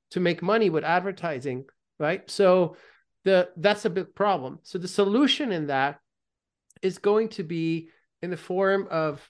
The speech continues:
you know, A P Is that, uh, you're gonna have on your website that will connect your website to the interactive web. And it basically, in very simple terms, it allows,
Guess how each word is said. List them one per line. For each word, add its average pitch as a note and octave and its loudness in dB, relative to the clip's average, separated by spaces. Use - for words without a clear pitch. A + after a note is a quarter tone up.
you E3+ -8
know, D3 -4
A E3+ 0
P F#3 -2
Is D#3 -2
that, D3+ 0
uh, D#3 -6
you're E3 -6
gonna E3 -6
have E3+ 0
on E3+ -4
your D3 -2
website D#3+ -4
that F3 -6
will F3 -6
connect F3+ -2
your F#3 -2
website E3+ -4
to F3+ -4
the F3 -4
interactive D#3+ -4
web. C3 -4
And E3+ 0
it D3+ -2
basically, G#3+ 2
in F3+ -6
very A3 4
simple G3+ -4
terms, D3+ -2
it E3+ -2
allows, F#3+ 2